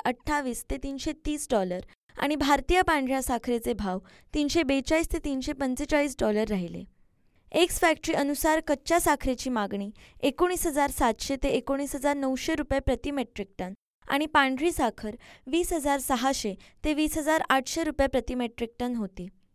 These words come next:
करन्सी आणि कमॉडिटी, अमेरिकी डॉलरच्या तुलनेत रुपयाचा व्यापार अडुसष्ट पॉइंट एकोणऐंशी मध्ये झाला, तर ब्राझिलियन रिअलचा व्यापार तीन पॉइंट सात मध्ये झाला.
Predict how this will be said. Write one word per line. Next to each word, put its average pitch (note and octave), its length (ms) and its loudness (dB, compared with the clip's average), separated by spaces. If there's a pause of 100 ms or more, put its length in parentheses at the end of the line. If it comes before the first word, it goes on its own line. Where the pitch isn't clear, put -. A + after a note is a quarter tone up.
(260)
करन्सी E4 440 4
आणि D#4 240 -2
कमॉडिटी, G3 640 -6 (720)
अमेरिकी E4+ 440 2
डॉलरच्या B3 540 4
तुलनेत B3 400 -2
रुपयाचा D4+ 480 2
व्यापार G3 400 0 (280)
अडुसष्ट D4 500 0 (120)
पॉइंट A#3+ 300 -2 (140)
एकोणऐंशी D4 560 -2
मध्ये A#3+ 320 0
झाला, F3 300 -6 (420)
तर D#4 80 0
ब्राझिलियन D4 640 4
रिअलचा C4+ 380 2
व्यापार G#3+ 420 0 (280)
तीन D#4+ 200 0
पॉइंट D4+ 320 0
सात B3+ 300 0
मध्ये A#3 300 -2
झाला. F3 260 -6